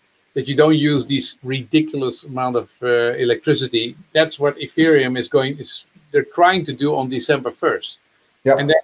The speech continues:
Speaker 1: they're trying to increase the amount of transactions and to make the cost of transaction go down.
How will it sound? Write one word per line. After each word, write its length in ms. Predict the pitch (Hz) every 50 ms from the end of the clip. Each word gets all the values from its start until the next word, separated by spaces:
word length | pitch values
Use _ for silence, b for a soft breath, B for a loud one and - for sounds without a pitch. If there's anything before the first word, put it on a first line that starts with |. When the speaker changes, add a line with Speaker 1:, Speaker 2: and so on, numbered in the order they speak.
| - -
Speaker 1:
they're 200 | 147 147 143 127
trying 320 | - 165 165 165 160 156
to 320 | 156 151 143 143 139 139 143
increase 580 | 139 139 127 127 - 151 156 156 156 156 - -
the 100 | 151 139
amount 280 | 131 131 131 127 127
of 120 | 120 - _
transactions 840 | 131 120 113 - 175 165 160 - - - 165 160 160 160 151 156
and 80 | 127 -
to 80 | -
make 200 | 120 123 117 104
the 80 | - -
cost 400 | - _ _ 165 160 147 - -
of 120 | 151 -
transaction 520 | _ 160 156 151 - 156 147 143 - 151 127
go 160 | - 139 135
down. 400 | 131 135 131 131 131 127 127